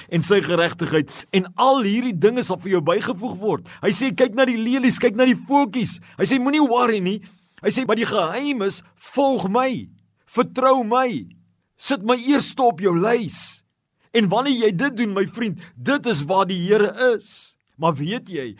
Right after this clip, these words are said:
daar's ook 'n wonderlike manier van voorsiening,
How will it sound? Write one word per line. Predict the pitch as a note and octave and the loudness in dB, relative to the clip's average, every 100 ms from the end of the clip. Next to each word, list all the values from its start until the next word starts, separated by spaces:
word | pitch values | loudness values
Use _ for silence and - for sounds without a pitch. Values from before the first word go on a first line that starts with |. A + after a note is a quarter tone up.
| _ | _
daar's | F3+ G3 | -4 -2
ook | C4+ G#3 | -2 0
'n | G3 | 0
wonderlike | C3 F3+ A3 A#3 G#3 G#3 | 0 0 2 0 0 0
manier | F#3 F#3 G3+ G3 | -2 0 0 0
van | E3 | -4
voorsiening, | D3+ D#3 - A3+ A3+ D3 F#2+ | -4 -6 -4 -6 -4 -6 -8